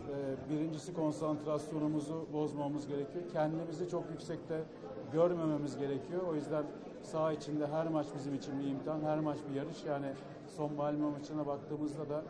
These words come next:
e, maçın başında çok iyi başlamadık ve, e, maçın devamında daha iyi oynadık. O yüzden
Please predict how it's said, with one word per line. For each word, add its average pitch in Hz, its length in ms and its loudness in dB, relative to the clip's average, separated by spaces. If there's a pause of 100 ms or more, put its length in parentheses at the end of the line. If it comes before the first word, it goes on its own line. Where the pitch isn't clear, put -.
(300)
e, 131 220 -4
maçın 143 340 0
başında 147 360 0
çok 165 200 -4
iyi 143 120 0
başlamadık 139 580 -2 (560)
ve, 147 60 2
e, 139 460 -4
maçın 147 280 -2
devamında 147 600 0
daha 131 220 0
iyi 123 120 -2
oynadık. 127 360 -4 (400)
O 156 80 -2
yüzden 143 240 -2